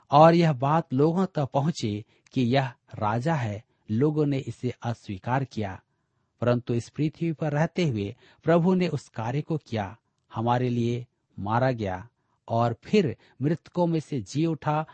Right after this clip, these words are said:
और स्वर्ग पर उठा लिया गया और वह फिर से अब अपने विश्वासियों को, अपनी दुल्हन को लेने के लिए आ रहा है। लेकिन प्रश्न है, क्या आप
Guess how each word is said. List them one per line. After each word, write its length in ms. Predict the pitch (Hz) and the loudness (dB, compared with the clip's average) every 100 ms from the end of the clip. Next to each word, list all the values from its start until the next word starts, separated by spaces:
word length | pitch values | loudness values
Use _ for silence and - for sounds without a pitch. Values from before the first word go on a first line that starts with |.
| - - | -12 -2
और 160 | 135 | -2
स्वर्ग 380 | 139 - 175 175 - | -2 -4 -2 -2 -2
पर 120 | 147 | -4
उठा 380 | - 113 - 139 | -4 -6 0 2
लिया 240 | 135 107 | 2 -2
गया 300 | 101 101 98 - _ _ | -4 -6 -6 -10 _ _
और 220 | 135 143 151 | 4 4 4
वह 200 | 143 139 | 2 0
फिर 340 | - - 208 | -2 0 0
से 280 | - 147 131 - | -2 -4 -4 0
अब 300 | 139 107 92 _ - - | 2 2 -2 _ -20 -4
अपने 400 | 151 160 175 175 | -2 0 -2 -2
विश्वासियों 800 | 151 131 - 143 156 - - 180 | -2 -4 -4 -2 -2 -4 -4 -4
को, 300 | 160 107 98 - - - | -2 -6 -8 -12 -16 -4
अपनी 360 | 165 - 190 | -2 0 -2
दुल्हन 480 | 160 120 143 131 180 | -2 -2 -2 0 -2
को 300 | 165 113 104 _ _ - | -2 -6 -6 _ _ -8
लेने 360 | 104 127 147 | -2 0 -2
के 160 | 135 117 | -4 -4
लिए 180 | 110 107 - | -4 -6 -8
आ 140 | 107 | -8
रहा 200 | 101 101 | -6 -8
है। 280 | 98 95 - _ _ _ _ _ _ 113 | -10 -12 -18 _ _ _ _ _ _ -2
लेकिन 320 | 131 165 151 | -2 -2 -4
प्रश्न 420 | - 170 151 151 | 0 0 0 -2
है, 280 | 120 104 113 _ _ - | -4 -4 -8 _ _ -4
क्या 160 | 143 147 | 2 4
आप 480 | - 131 135 135 | 4 4 2 2